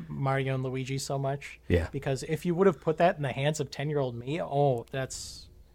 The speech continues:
Speaker 2: Just sit
Speaker 1: that's
Speaker 2: there
Speaker 1: all I would have needed
Speaker 2: fighting
Speaker 1: for the rest
Speaker 2: Goombas.
Speaker 1: of forever. Like, if I can press A during combat to do more damage, that's all I need. I'm done. I'm gonna sit there and be thoroughly entertained for forty hours. Thank you.
Speaker 2: Done. And you did,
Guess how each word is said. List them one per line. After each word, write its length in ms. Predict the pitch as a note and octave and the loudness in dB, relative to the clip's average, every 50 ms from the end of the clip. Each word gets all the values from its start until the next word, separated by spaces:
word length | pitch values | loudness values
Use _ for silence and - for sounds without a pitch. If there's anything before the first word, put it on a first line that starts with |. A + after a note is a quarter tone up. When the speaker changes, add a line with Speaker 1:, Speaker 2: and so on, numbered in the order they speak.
| - - | -20 -12
Speaker 2:
Just 200 | - - - - | -6 -2 0 2
sit 80 | - - | 2 4
Speaker 1:
that's 80 | - - | 6 6
Speaker 2:
there 80 | G2 | 6
Speaker 1:
all 100 | F2+ B2+ | 6 6
I 80 | B2+ C3 | 4 2
would 140 | A#2+ B2 A#2+ | -2 -4 -6
have 80 | B2 | -4
needed 160 | B2+ B2+ B2+ | -4 -2 2
Speaker 2:
fighting 240 | - F#2+ F#2+ F#2+ F#2+ | 4 6 6 6 6
Speaker 1:
for 60 | F#2 | 4
the 80 | F2 G2 | 4 6
rest 120 | G2 G2 G2+ | 6 6 8
Speaker 2:
Goombas. 300 | G2+ G2+ G2 F#2+ - - | 6 6 6 6 2 0
Speaker 1:
of 20 | - | -4
forever. 140 | - - - - - - - - - - - - - - - - | -6 -12 -16 -18 -20 -20 -20 -20 -20 -20 -20 -20 -20 -20 -10 -4
Like, 140 | D3 C#3+ C#3+ D3 | -2 -2 2 4
if 180 | E3 E3 - | 2 4 6
I 100 | G3 G#3 | 6 4
can 160 | G#3 G#3 G#3+ | 6 4 2
press 320 | E3+ - - G3 G3 - - | 2 4 2 2 2 2 2
A 240 | F#3 E3+ E3+ E3+ E3+ | 2 4 4 6 4
during 320 | E3 E3 D#3+ D3+ D#3 E3 | 4 4 4 4 4 4
combat 640 | D#3 - D#3 D3 C#3+ C#3 C3+ B2+ B2+ C3 - - - | 2 2 4 4 4 4 2 0 -2 -4 -8 -6 -4
to 100 | - E3 | -2 0
do 220 | C#3+ D3 D3+ D#3 | 2 4 4 6
more 200 | D#3 D#3 D#3 D3+ | 8 8 8 8
damage, 640 | C#3+ D3+ C3+ B2+ A#2+ A#2+ A#2 A2+ G#2+ - - - - - - - - - | 6 4 2 2 -2 -4 -6 -8 -6 -6 -8 -8 -8 -12 -20 -20 -10 -4
that's 220 | - C#3+ C#3 C#3 - | 0 0 0 2 0
all 120 | C3+ C3 | 0 0
I 80 | C3+ C3 | -2 -4
need. 240 | C3 C3 B2 A2 - _ _ _ _ - _ _ _ _ - | -4 -6 -8 -10 -14 _ _ _ _ -20 _ _ _ _ -6
I'm 140 | D3+ D3 C#3 | -4 -2 -2
done. 220 | C#3+ C#3 C#3 B2 - - - - - _ - - - - - - - - | 0 -2 -2 -2 -2 -4 -6 -8 -12 _ -20 -20 -20 -20 -20 -10 0 6
I'm 120 | - - D3+ | 6 6 6
gonna 100 | C#3+ C#3 | 6 0
sit 180 | C#3 - D#3 C#3 | 0 0 -2 0
there 140 | D#3 C#3+ C#3+ | 0 0 0
and 100 | C#3+ C3+ | -2 -2
be 160 | C#3+ C3+ C3+ | -2 -4 -6
thoroughly 480 | - - - C#3+ C#3+ C#3+ C#3+ D3 D3+ | -4 -2 0 0 0 0 0 -2 -2
entertained 520 | D3+ D3 D3+ D3 C#3 C3+ D3 C#3 C3 B2 A#2+ | 0 2 6 6 8 8 6 4 0 -4 -6
for 140 | - - C#3 | -4 -4 -4
forty 300 | C3+ - C#3+ C3 C3 C3 | -2 -2 -4 -2 -2 -2
hours. 380 | A#2+ A#2 A2 G#2+ G2+ - - - - - - _ _ _ _ - | -2 -2 -4 -6 -10 -12 -14 -16 -20 -20 -20 _ _ _ _ -2
Thank 220 | - C3+ C3 - | -2 0 6 8
you. 60 | G2+ | 8
Speaker 2:
Done. 260 | F#2 - F2 E2 - - - - - - _ _ - _ _ _ - _ _ - | 8 8 4 2 -2 -4 -6 -8 -8 -10 _ _ -20 _ _ _ -20 _ _ 2
And 140 | - C#3 F3 | 4 4 6
you 80 | A3 C4 | 6 6
did, 260 | E4 F4 - G#2+ | 6 6 4 4